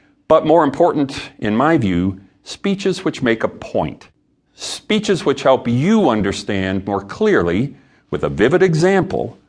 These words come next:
something about public speaking. And at the same time, I, as the presiding professor who ties these twelve guests together, I'm going to try to be modeling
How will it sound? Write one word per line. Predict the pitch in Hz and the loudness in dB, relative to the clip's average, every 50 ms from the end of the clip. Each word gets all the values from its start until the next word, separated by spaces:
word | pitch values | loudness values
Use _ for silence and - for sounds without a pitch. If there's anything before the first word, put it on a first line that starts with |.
| _ _ _ _ _ | _ _ _ _ _
something | - - - 175 170 170 170 - 170 165 | -10 -4 -2 0 0 0 -2 -2 0 0
about | 147 123 110 104 107 107 - - | 2 4 4 4 2 2 -2 -4
public | - 113 98 92 95 90 | -4 -2 -2 -2 -4 -6
speaking. | - - - 85 78 - - - - - _ _ _ _ _ _ _ _ _ _ _ _ _ _ - | -8 -8 -6 -6 -6 -6 -8 -14 -18 -20 _ _ _ _ _ _ _ _ _ _ _ _ _ _ -4
And | - 190 208 | 0 2 2
at | 202 | 2
the | 208 190 | 2 0
same | - 202 208 220 220 | 2 2 2 2 2
time, | - 170 151 120 101 95 95 104 117 123 127 - | 2 2 2 2 2 0 0 0 -2 -2 -2 0
I, | 127 135 139 143 151 156 156 | 0 2 2 2 2 4 4
as | 147 120 110 110 107 - | 4 4 2 0 -2 -4
the | - 104 92 90 90 90 87 - - _ _ _ - | -2 -2 0 0 0 -2 -4 -6 -10 _ _ _ -8
presiding | - 117 117 123 139 151 156 165 160 151 139 131 123 - | -4 -2 2 4 4 4 4 4 2 2 2 0 -2 -2
professor | - - 104 - - - - - - 107 117 143 139 - - | -4 -4 -4 -2 0 -2 -2 0 -2 -4 -4 -4 -6 -10 -10
who | - - 82 | -8 -8 -6
ties | - 117 107 98 110 107 101 - | -4 -2 0 0 0 0 -2 -4
these | 104 101 95 95 - | -4 -2 -2 -4 -6
twelve | - - 139 135 131 131 127 127 113 123 | -4 0 2 4 4 6 4 4 2 0
guests | 120 113 110 - - - | 0 0 0 0 -2 -6
together, | - - 110 98 139 156 156 110 87 80 98 104 - - _ _ _ _ _ _ _ _ _ _ _ _ _ _ _ _ - | -10 -10 -6 -2 0 0 2 0 0 -4 -6 -6 -8 -12 _ _ _ _ _ _ _ _ _ _ _ _ _ _ _ _ -4
I'm | 156 196 214 196 | -2 0 0 2
going | 170 156 151 143 143 | 2 2 2 2 0
to | 139 139 123 | 0 -2 -4
try | 135 - - 139 123 120 120 | -4 -4 -2 0 0 0 -2
to | - 110 | -2 -4
be | 101 107 98 98 95 | -4 -2 -2 -2 -2
modeling | 98 101 98 104 123 135 139 143 117 98 80 85 82 - 69 82 | -4 -4 -2 0 2 2 2 2 2 0 0 -2 -4 -6 -8 -12